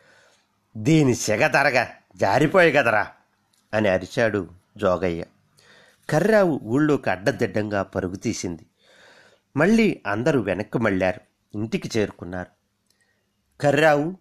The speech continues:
దూడ దగ్గర చేరింది. దాని పొదుగులో కోడెదూడ తల. తన్మయంగా నుంచుంది ఆవు. మనుషుల వైపు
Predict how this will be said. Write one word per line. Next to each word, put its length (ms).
దూడ 260
దగ్గర 340
చేరింది. 300
దాని 340
పొదుగులో 680
కోడెదూడ 500
తల. 360
తన్మయంగా 720
నుంచుంది 540
ఆవు. 300
మనుషుల 360
వైపు 280